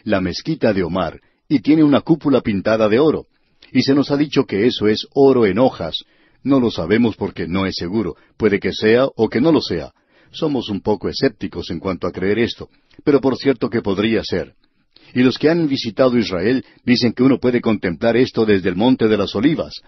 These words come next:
desde Sión, y también puede contemplarse desde las ventanas del hotel, y que es algo muy resplandeciente. Uno observa esta mezquita pagana y puede pensar en cómo habrá resplandecido el templo de Salomón cuando le daba la luz del sol, cuando esa luz brillante del sol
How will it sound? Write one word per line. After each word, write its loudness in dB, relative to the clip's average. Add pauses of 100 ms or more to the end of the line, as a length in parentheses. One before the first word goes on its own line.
desde 0
Sión, 2 (320)
y 0
también 4
puede 2
contemplarse 0
desde 0
las -2
ventanas -2
del 0
hotel, -2 (340)
y 2
que 0
es -2
algo -2
muy 4
resplandeciente. -2 (600)
Uno 0
observa 0
esta -4
mezquita -6
pagana -2 (340)
y -4
puede 0
pensar 0
en -2
cómo 2
habrá 2
resplandecido -2
el -2
templo 0
de -4
Salomón 0 (160)
cuando 0
le 2
daba 2
la 2
luz 0
del 0
sol, 2 (220)
cuando 2
esa 2
luz 2
brillante 0
del 0
sol 2